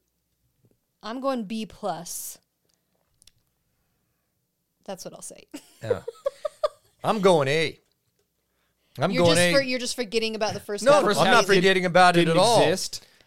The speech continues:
Speaker 2: Absolutely not. I'm looking at the game in total. And, yeah, it was an F minus, except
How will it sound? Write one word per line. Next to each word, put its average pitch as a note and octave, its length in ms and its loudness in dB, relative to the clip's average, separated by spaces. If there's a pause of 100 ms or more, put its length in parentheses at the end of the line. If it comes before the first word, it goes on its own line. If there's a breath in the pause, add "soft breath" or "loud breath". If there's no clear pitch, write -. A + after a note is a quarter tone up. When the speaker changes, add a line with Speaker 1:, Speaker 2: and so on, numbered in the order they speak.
(500 soft breath)
Speaker 2:
Absolutely E3 480 -2
not. E3 300 0
I'm G3 100 0
looking E3+ 360 -4
at D3+ 140 -4
the D3 60 -14
game D3 380 -6
in C#3 100 -10
total. F#3+ 480 0 (720)
And, D3 360 -4
yeah, F#3+ 220 2
it D#3+ 120 -4
was D#3 180 -4
an D3+ 160 -14 (100)
F F#3+ 240 0
minus, F3 800 -2 (560)
except F3 560 -6